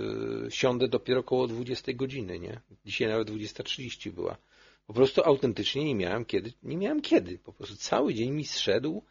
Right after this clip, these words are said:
fakt, że ja pewne rzeczy robię ślamazarnie. No, no umówmy się, gdybyście patrzyli, by, Jezu, jak się, jak się pitolisz z tym. Ale ja wszystko robię dokładnie. Jak już coś, za coś się biorę, tak jak to zmywanie, widzicie, jak ile ja razy przepłukuję i w ogóle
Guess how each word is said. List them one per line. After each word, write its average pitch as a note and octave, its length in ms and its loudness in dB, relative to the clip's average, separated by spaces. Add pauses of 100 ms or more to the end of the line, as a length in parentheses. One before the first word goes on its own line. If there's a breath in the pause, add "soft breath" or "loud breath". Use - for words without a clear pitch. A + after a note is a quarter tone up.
(500)
fakt, D3 380 4
że G#2+ 220 6
ja A#2+ 160 6
pewne A#2 380 0
rzeczy G2+ 220 -4
robię C#3+ 160 -4
ślamazarnie. E3 880 6
No, G2 160 -2
no G2+ 180 -4
umówmy C3 440 2
się, G#2+ 120 0
gdybyście A2+ 400 -2
patrzyli, B2+ 360 0
by, A2+ 100 -4 (320 soft breath)
Jezu, D3 580 12
jak B2+ 140 4
się, - 140 2
jak A#2+ 180 4
się A#2+ 100 2
pitolisz B2 640 4
z - 80 -16
tym. F#2+ 160 -6 (380 soft breath)
Ale A2 200 6
ja C3 160 10
wszystko - 380 0
robię A2 200 2
dokładnie. F2 500 2
Jak E2 140 -6
już G#2 100 -12
coś, - 500 2
za A2+ 140 -2
coś - 180 -2
się - 160 -4
biorę, F2+ 420 2 (380)
tak A2+ 100 6
jak B2 160 6
to C#3+ 100 10
zmywanie, B2 600 10
widzicie, F#2+ 380 2
jak G2 180 0
ile G2+ 300 4
ja G2+ 100 6
razy G2+ 320 4
przepłukuję A2 720 0
i G#2 80 -2
w F#2+ 100 0
ogóle G2+ 380 4